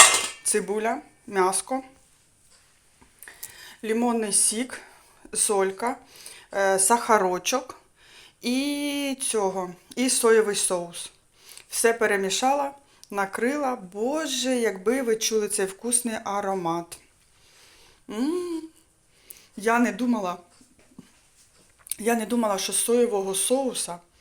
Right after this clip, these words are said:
буде така смакотень. М. М. Знаєте,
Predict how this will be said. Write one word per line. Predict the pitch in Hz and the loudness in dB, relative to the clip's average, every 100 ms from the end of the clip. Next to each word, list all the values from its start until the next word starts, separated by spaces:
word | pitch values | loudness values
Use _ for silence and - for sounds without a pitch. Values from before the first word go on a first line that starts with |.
| - - - - - - | -20 -20 -20 -20 -20 -12
буде | 202 247 | -2 0
така | 240 202 208 | 0 0 0
смакотень. | 202 214 190 202 190 - 175 175 170 _ _ - - _ _ _ _ _ _ _ _ _ _ _ _ _ - | 0 -2 -6 -12 -10 -8 -8 -10 -16 _ _ -20 -20 _ _ _ _ _ _ _ _ _ _ _ _ _ -10
М. | 220 254 269 262 240 240 262 320 - _ - - _ _ _ _ _ _ _ _ - - _ _ - - - - _ - - - - - _ _ _ _ - - _ _ - | -6 -4 -4 -4 -4 -4 -4 -10 -20 _ -20 -20 _ _ _ _ _ _ _ _ -20 -20 _ _ -20 -20 -20 -20 _ -2 -2 -16 -20 -20 _ _ _ _ -20 -20 _ _ -10
М. | 233 254 269 269 269 254 240 220 196 - - _ - - _ _ _ _ - - _ _ 190 | -2 2 2 4 4 4 2 -2 -8 -14 -20 _ -20 -20 _ _ _ _ -20 -20 _ _ -12
Знаєте, | 190 220 339 - 214 | -4 0 0 0 -6